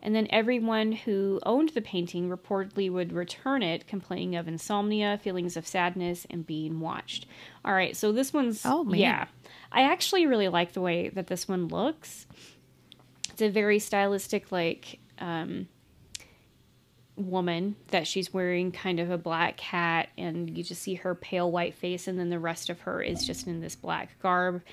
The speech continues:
Speaker 1: and it looks like it's raining in the background. Um, so
Speaker 2: Okay.
Speaker 1: I think that this one ki-, is kind of self-explanatory. You have something else guiding your hand creating this painting.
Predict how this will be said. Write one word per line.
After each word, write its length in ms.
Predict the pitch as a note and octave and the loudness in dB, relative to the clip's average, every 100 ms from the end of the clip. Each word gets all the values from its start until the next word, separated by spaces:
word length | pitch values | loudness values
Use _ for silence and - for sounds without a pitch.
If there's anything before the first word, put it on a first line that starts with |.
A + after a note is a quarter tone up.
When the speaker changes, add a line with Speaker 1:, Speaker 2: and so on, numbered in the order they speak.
| - - | -20 -8
Speaker 1:
and 100 | A3 | -2
it 60 | A3 | 0
looks 180 | A#3 A#3+ | 2 2
like 160 | G#3+ | 2
it's 180 | G3+ - | 0 -2
raining 300 | F#3 F#3 F3+ | -2 0 0
in 100 | E3 | -2
the 40 | E3 | -4
background. 720 | - - - - - - - - - - - - - | -6 -6 -8 -8 -6 -8 -8 -14 -20 -20 -20 -20 -4
Um, 400 | A3 G3 F#3 F#3 - - | 0 2 0 -4 -10 -6
so 500 | - B3+ A#3 A3 G3+ | 0 4 6 6 4
Speaker 2:
Okay. 100 | G3 - _ _ _ | 0 -6 _ _ _
Speaker 1:
I 80 | - | 2
think 200 | A#3 D4+ D#4 | 4 4 4
that 120 | C4 | 4
this 220 | C#4+ C#4 | 4 4
one 320 | C#4 A#3 A3 - - | 2 4 2 -2 -6
ki-, 200 | - - | -4 0
is 180 | A3 - | 0 0
kind 300 | - A#3 A3+ | 0 0 0
of 160 | G#3 | -4
self-explanatory. 1200 | - G#3 F#3 - - - G#3 G3+ G#3 - F3 F3 F3+ | -2 0 0 -4 -6 -4 0 0 -2 -4 -4 -2 -2
You 140 | F#3+ | -2
have 260 | - G3+ G3+ | -4 -6 -6
something 420 | - G3+ G3+ F#3+ | -6 -4 -2 -2
else 260 | F#3 F#3 - | -4 -6 -2
guiding 420 | E3+ F3+ F3 F3 | 0 2 0 -2
your 120 | E3 | -6
hand 480 | - G3 F3 E3+ E3+ | -6 -4 -4 -4 -6
creating 500 | - F#3+ E3+ E3 E3 | -6 -4 -2 -4 -6
this 160 | D#3+ - | -10 -14
painting. 720 | - E3+ - - - - G#3 | -16 -16 -14 -12 -10 -8 -10